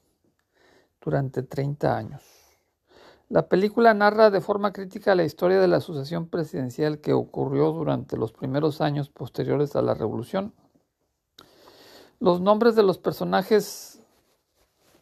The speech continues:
son ficticios, pero se identifican con personajes reales de una manera que es evidente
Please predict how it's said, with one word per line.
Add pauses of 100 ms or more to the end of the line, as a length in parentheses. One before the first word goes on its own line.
(260)
son
ficticios, (720)
pero (1040)
se
identifican (920)
con
personajes
reales (1300)
de
una
manera
que
es
evidente